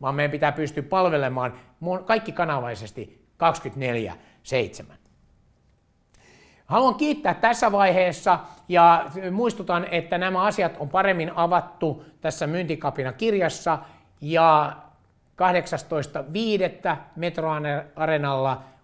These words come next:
on megatapahtuma, missä myös Jani Aaltonen on puhumassa yhtenä päivän viidestätoista puhujasta,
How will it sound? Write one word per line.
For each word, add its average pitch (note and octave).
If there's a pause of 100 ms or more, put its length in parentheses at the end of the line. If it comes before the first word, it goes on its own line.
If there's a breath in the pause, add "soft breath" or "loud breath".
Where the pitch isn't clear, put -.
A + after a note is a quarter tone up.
(140)
on C#3+
megatapahtuma, D#3 (240 soft breath)
missä D3
myös C#3 (640)
Jani D3
Aaltonen D#3
on A2+
puhumassa E3 (340 loud breath)
yhtenä D3+ (100)
päivän C#3+ (140)
viidestätoista C#3+
puhujasta, E3